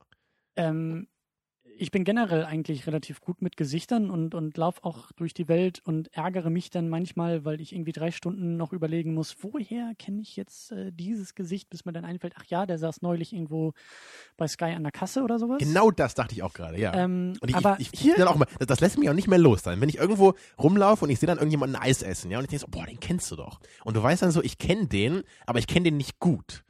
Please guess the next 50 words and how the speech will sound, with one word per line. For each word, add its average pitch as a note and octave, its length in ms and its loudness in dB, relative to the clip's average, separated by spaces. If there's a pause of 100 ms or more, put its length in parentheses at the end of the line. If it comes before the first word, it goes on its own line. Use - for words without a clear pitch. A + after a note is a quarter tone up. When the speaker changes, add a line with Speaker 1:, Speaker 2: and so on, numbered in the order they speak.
Speaker 1:
Ja. E3 120 -2 (120)
Speaker 2:
Und A2+ 100 -10
dann, B2+ 160 -2
woher F#3 280 8
ist G#2+ 160 -2
es, G2+ 80 -8
ne? B2 60 2
Und C3 100 0
dann C#3 80 4
irgendwann C#3+ 180 4
fällt C3+ 140 2
dir C#3 100 0
ein, A#2+ 160 -4
"Ja, A2 140 2
natürlich, B2+ 600 4
weil A#2+ 140 2
ich A#2 80 -2
doch A#2 160 2
gestern B2 260 -2
an G#2+ 100 -6
der A2 120 -4
Kasse B2+ 500 -2
was A#2 140 -4
gekauft A#2+ 400 -4
hab A#2+ 140 -2
da A2+ 240 0
und G#2+ 260 -6 (220)
da A2 240 0
saß G2 280 -4
er G2 320 -6
und F2+ 120 -10
hat G2 160 -10
das - 180 -12
über F#2+ 200 -6
das, F#2 280 -8
äh, F#2 160 -8
Ding F#2 140 -8
gezogen E2+ 400 -10
da." D#2+ 240 -14 (120)
Speaker 1:
Zum F3 200 -2
Beispiel, C#3+ 420 -6
ja. C#3 240 -12
Speaker 2:
Ja. F2+ 300 -4
Speaker 1:
Äh, F#2+ 80 -10
aber, D#3+ 480 -2
äh, C#3+ 260 -6 (480)
in G3 120 -2
diesem A#3 240 2
Fall G#3 720 -2
ist, G#3+ 180 -14